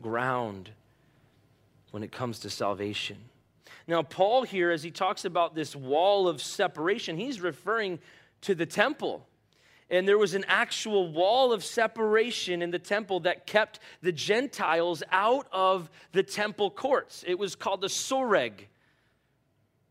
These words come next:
A man-made barrier to deny access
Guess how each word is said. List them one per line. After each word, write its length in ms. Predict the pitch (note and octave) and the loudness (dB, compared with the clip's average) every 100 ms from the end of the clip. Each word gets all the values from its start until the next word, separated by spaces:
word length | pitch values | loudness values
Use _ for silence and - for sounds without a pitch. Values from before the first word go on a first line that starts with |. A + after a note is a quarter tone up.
| _ F3+ | _ -2
A 20 | |
man-made 760 | G3+ A#3 B3+ A#3+ A#3 B3 A3+ | 2 4 4 4 2 2 0
barrier 560 | E3 G#3+ A#3 A3+ E3+ D#3 | 4 6 6 4 4 2
to 180 | D#3 G3 | 0 0
deny 460 | F3+ F#3+ F#3+ A3 | 2 4 4 2
access 840 | A3+ F#3 F#3 - - C#3 C#3 - | 2 2 0 -2 -2 -2 -4 -16